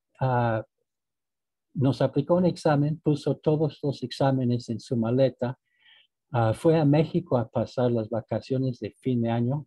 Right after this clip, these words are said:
con sus colegas, ah, topólogos en México, y cuando reclamé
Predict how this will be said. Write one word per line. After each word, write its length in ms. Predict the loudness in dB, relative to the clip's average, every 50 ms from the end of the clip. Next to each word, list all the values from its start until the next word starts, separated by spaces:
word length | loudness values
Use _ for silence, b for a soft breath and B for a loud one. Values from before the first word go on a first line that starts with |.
| _ _
con 200 | -2 -2 -2 -2
sus 220 | -8 -14 -14 -14 -12
colegas, 720 | -8 -6 -2 -2 0 0 0 -2 -4 -4 -8 -14 -20 _ _ _ _ _ _ _ _ _ _ _ _ _ _ -10
ah, 260 | -8 -6 -6 -6 -6 -4
topólogos 760 | -4 -4 -2 2 2 4 4 4 2 0 0 -2 -4 -4 -8 -10 -6
en 180 | -4 -2 0
México, 540 | 0 -2 -2 -2 -4 -6 -4 -4 -2 -2 0
y 120 | -2 -4 -4
cuando 300 | _ -2 0 2 0 2
reclamé 800 | 0 -2 -4 -2 -4 -2 0 2 2 4 2 2 0 -2 -4